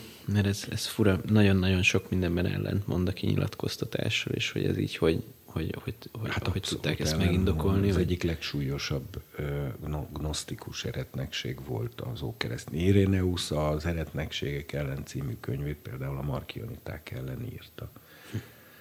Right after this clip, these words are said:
Speaker 2: Az egyház egy időben szinte élethalálharcot folytatott mar-,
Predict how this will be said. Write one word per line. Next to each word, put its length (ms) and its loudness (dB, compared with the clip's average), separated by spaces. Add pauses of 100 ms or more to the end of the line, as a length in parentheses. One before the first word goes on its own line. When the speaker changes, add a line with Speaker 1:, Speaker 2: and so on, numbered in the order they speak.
(120)
Speaker 2:
Az 220 4
egyház 380 6
egy 140 6
időben 380 6
szinte 280 0
élethalálharcot 1160 -2
folytatott 580 -8
mar-, 260 -6